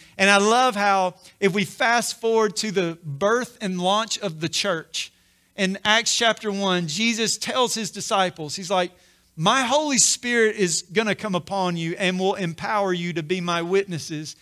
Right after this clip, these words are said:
in Jerusalem, in Judea, and Samaria, and the ends of the earth." And so here's Jesus, our perfect model, from Jerusalem into Judea, into Samaria,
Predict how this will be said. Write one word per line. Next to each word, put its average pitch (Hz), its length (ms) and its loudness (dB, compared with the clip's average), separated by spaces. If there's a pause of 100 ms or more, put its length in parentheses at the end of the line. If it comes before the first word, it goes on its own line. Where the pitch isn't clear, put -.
(240)
in 185 180 2
Jerusalem, 226 840 -2
in 190 160 -2
Judea, 208 680 0
and 170 180 -2
Samaria, 175 680 0
and 170 180 -6
the 160 140 -2
ends 175 160 -4
of 175 80 -6
the 170 140 -2
earth." 156 300 -2 (200)
And 170 100 -6
so 180 140 2
here's 190 340 2
Jesus, 196 460 0
our 185 180 -2
perfect 202 460 -4
model, 180 480 0 (180)
from 190 200 0
Jerusalem 220 680 2
into 214 380 -2
Judea, 208 640 2 (340)
into 208 380 2
Samaria, 180 800 2